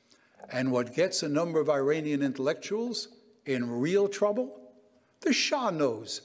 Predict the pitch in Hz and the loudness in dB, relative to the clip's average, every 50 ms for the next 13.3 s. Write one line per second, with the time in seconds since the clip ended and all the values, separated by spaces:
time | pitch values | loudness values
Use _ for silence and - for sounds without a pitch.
0 | - - 151 139 - 156 135 - - - 160 143 135 135 135 127 123 135 123 - | -2 -2 -2 0 0 -2 -2 -2 -2 0 0 2 2 2 2 2 0 0 -2 -2
1 | - - 117 110 - - 233 277 277 - - - - - - - - - _ _ | -4 -6 -10 -4 0 2 2 2 0 -4 -8 -16 -18 -20 -20 -20 -20 -20 _ _
2 | _ _ - 339 349 359 320 - - - - 208 180 180 208 240 - - - - | _ _ -2 0 2 2 2 2 2 0 0 0 0 0 -2 -2 -4 -10 -16 -20
3 | - _ - - - 107 123 165 196 214 220 233 240 233 226 240 220 196 214 214 | -20 _ -12 -8 -2 0 2 4 4 4 4 6 4 6 6 4 4 2 2 2
4 | 214 226 233 220 262 - 143 127 120 123 135 202 202 220 214 208 214 208 208 220 | 2 2 0 0 0 -4 -2 0 0 2 2 4 4 4 2 2 2 0 0 -2
5 | 214 202 - - - - - - - _ - - 160 151 151 147 156 165 175 175 | -2 -4 -4 -8 -12 -18 -20 -20 -20 _ -4 0 2 2 4 4 4 2 2 0
6 | - - - - - 131 - - - 139 127 127 127 127 180 226 208 - - - | -4 -6 -6 -4 -4 -4 -4 -2 -2 -2 -2 0 2 2 2 2 2 0 -4 -8
7 | - - - - - - _ _ _ _ 131 120 - - - 202 196 202 - 175 | -8 -8 -10 -10 -12 -16 _ _ _ _ -4 -4 -4 -2 -2 -2 -2 0 -2 -2
8 | 165 175 143 - - - 165 127 - 156 143 - - 143 117 92 - - - - | 0 0 -2 -2 -2 -2 -2 -2 -2 -4 -4 0 0 0 0 0 -2 -4 -6 -8
9 | - - - - _ _ _ _ _ _ - - - 117 123 139 151 143 - 165 | -12 -20 -20 -20 _ _ _ _ _ _ -20 -4 0 2 2 4 2 2 2 2
10 | 156 151 160 160 139 156 170 160 - - 180 - 156 135 - - - - - - | 2 2 0 -2 0 0 0 0 2 0 0 0 0 -2 -2 -6 -12 -18 -20 -20
11 | - - _ _ _ _ _ _ _ _ - - - - 180 175 180 - 180 156 | -20 -20 _ _ _ _ _ _ _ _ -12 -8 -2 -2 -2 0 2 0 0 2
12 | 160 175 - - 185 180 147 131 123 131 170 190 185 - - 240 233 - - 240 | 0 -2 -4 0 0 2 2 2 2 2 2 0 0 -6 -2 0 0 2 2 2
13 | 220 254 269 262 262 | 2 2 0 0 -4